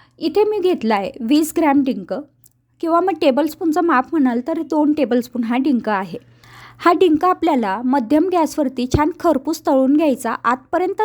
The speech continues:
तळला जाईल आणि पॉपकॉर्नसारखा हा फुलून येईल इथपर्यंत तळायचा, म्हणजे हा डिंक छान तळला जातो. जर तुम्ही डिंक कमी तळला तर आतमध्ये तो कच्चा राहू शकतो. तर हे पहा, इथे मी हा सगळा डिंक छान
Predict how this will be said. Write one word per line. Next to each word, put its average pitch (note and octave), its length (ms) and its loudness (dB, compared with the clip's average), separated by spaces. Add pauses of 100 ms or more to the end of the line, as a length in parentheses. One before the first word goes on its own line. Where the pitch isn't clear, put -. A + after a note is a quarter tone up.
(120)
तळला C4+ 300 2
जाईल C#4 260 0
आणि B3 160 -2
पॉपकॉर्नसारखा D#4 1000 -2
हा C4 200 -2 (260)
फुलून F4+ 340 2
येईल A3 240 0
इथपर्यंत D#4+ 480 -2 (100)
तळायचा, F3+ 420 -2 (460)
म्हणजे D4+ 180 2
हा D4+ 100 -2
डिंक D#4 300 0 (140)
छान C4+ 240 2
तळला A3+ 260 -2
जातो. G3+ 400 -6 (400)
जर C#4+ 200 2
तुम्ही F4 180 2
डिंक D#4 260 0
कमी D4 400 0
तळला D4 280 -2
तर - 160 -8
आतमध्ये A#3+ 520 -4
तो F#4 60 -4
कच्चा C4+ 380 0
राहू B3 180 0
शकतो. - 500 -10 (300)
तर E4 100 6
हे F4 140 2
पहा, D4 320 2 (140)
इथे D4+ 240 -2
मी G4+ 140 0
हा F4+ 160 0
सगळा D4 360 0
डिंक C#4+ 300 0 (120)
छान D#4+ 140 -2